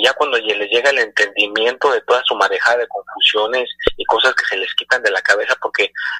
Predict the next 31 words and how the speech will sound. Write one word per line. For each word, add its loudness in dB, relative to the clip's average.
a 2
veces 0
una 2
persona 0
les -2
dice -2
una 2
palabra, 0
o 2
una 2
persona 0
les -2
dice -2
algo, -2
o 4
alguien 0
dice -4
un 0
sonido, 2
y 2
de 4
repente -2
ahí 2
les 2
llega, 2
de 2
repente 0
les 2
llega 2
el 0
entendimiento, -2